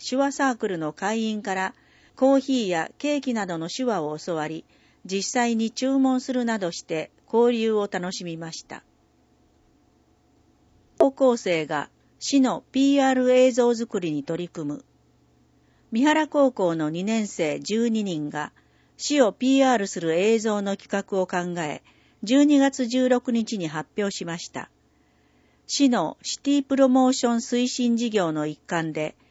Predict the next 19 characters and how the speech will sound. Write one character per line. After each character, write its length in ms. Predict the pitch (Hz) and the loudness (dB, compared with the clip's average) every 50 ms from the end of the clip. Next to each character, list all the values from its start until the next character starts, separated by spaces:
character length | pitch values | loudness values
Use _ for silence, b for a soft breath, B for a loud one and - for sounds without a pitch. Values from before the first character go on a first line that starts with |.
| b b b b | b b b b
生 280 | - - - 302 294 277 | -6 0 4 4 4 4
徒 120 | - 226 | 4 2
た 140 | 208 202 208 | 0 0 -2
ち 160 | - - 170 | -4 -4 -2
は 220 | 160 160 160 - - _ _ | -2 -2 -2 -4 -8 _ _
三 340 | - - - 285 294 277 262 | -6 0 2 4 6 4 4
班 240 | 269 226 202 190 175 | 4 0 -2 -2 -2
に 100 | 170 170 | -2 -2
分 180 | 165 170 175 | -2 -2 -2
か 100 | - 214 | -2 0
れ 120 | 196 185 170 | 0 -2 -2
て 280 | - 165 151 156 - - _ _ _ _ - | -4 -6 -6 -6 -8 -12 _ _ _ _ 0
映 280 | 202 226 240 247 247 | 4 6 6 6 6
像 220 | 226 240 226 226 226 | 6 4 4 2 2
の 160 | 220 214 214 | 0 -2 -2
テ 240 | - 233 220 214 196 | -2 0 0 0 0
ー 20 | |
マ 160 | 175 160 147 | -2 -2 -2
や 240 | 151 151 151 - | -2 -4 -4 -6